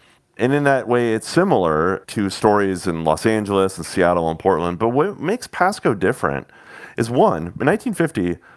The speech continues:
twenty percent of Pasco is black. That's a larger share of the population than anywhere outside of Los Angeles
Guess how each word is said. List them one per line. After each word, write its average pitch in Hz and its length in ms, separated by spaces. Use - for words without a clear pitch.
twenty 214 400
percent 190 280
of 131 60
Pasco 113 340
is 85 120
black. - 420
That's 160 180
a 233 60
larger 127 400
share 120 400
of 98 180
the 95 60
population 101 840
than 95 420
anywhere 156 540
outside 110 420
of 87 80
Los 76 220
Angeles 64 500